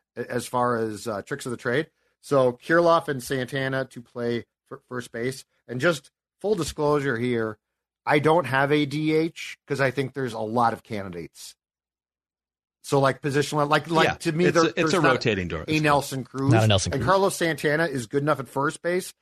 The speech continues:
Speaker 1: that I don't think it's fair to pigeonhole him
Speaker 3: Yeah, he'll
Speaker 1: as
Speaker 3: D H.
Speaker 1: the D H.
Speaker 3: Mm-hmm.
Speaker 1: Oh, he definitely will, but he won't D H, I don't think, on a daily basis 'cause he, he's also good in the field.
Speaker 2: Yep.
Speaker 1: Uh,
Speaker 2: Hey,
Speaker 1: second,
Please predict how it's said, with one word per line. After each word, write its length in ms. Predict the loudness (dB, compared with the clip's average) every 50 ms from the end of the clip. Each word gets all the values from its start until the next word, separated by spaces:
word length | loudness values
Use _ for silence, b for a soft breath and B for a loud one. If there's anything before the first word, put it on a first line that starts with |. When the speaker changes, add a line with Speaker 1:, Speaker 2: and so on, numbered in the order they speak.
| _ _ _ _
Speaker 1:
that 100 | 0 2
I 100 | 4 4
don't 200 | 4 2 0 -2
think 200 | -4 -6 -4 -4
it's 160 | -6 -8 -8
fair 240 | -4 0 0 2 2
to 60 | 0
pigeonhole 600 | -2 -4 -6 -4 -4 -4 -6 -4 -2 -2 -2 0
him 360 | -2 -2 -2 -2 -2 -4 -6 -10 _ _ _ _ _ _ _ _ _ _
Speaker 3:
Yeah, 100 | 0 2
he'll 80 | 2 2
Speaker 1:
as 40 | 2
Speaker 3:
D 140 | 2 2 2
H. 80 | 2 0
Speaker 1:
the 320 | 0 -2 -2 -4 -8 -8 -10
D 200 | -8 -6 -6 -6
H. 340 | -6 -8 -12 -16 -20 -20 _ -6
Speaker 3:
Mm-hmm. 140 | -2 -2 -2 -2 -4 _ _ -2
Speaker 1:
Oh, 80 | -2
he 140 | 0 2 4
definitely 420 | 4 4 4 2 -2 -6 -6 -4 -2
will, 360 | 0 0 0 0 -2 -4 _ _ _ _
but 100 | -2 2
he 60 | 2 4
won't 200 | 4 2 0 -2
D 200 | -4 -2 -2 -2
H, 180 | -2 -2 -4
I 80 | -4 -2
don't 200 | -2 -2 -4 -6
think, 280 | -6 -8 -8 -8 -10 _ _ _ _ _ _ _
on 160 | -10 -8 -6
a 80 | -4 -2
daily 260 | -2 0 0 -2 0
basis 400 | 0 0 0 0 -2 -6 -10 -12
'cause 240 | -10 -10 -10 -10 -8
he, 100 | -10 -14 -14 _
he's 180 | -14 -12 -10
also 280 | -10 -10 -10 -12 -12 -14
good 280 | -12 -12 -12 -12 -14 _ _
in 300 | -16 -14 -14 -14 -14 -16 _ _ _ _
the 60 | -20
field. 420 | -20 -18 -16 -16 -16 -18 -20 _ _ _ _ _ _
Speaker 2:
Yep. 160 | -8 -8 -8 -8 _
Speaker 1:
Uh, 160 | -6 -6 0
Speaker 2:
Hey, 140 | 2 4 4
Speaker 1:
second, 300 | 4 4 2 0 -4 -6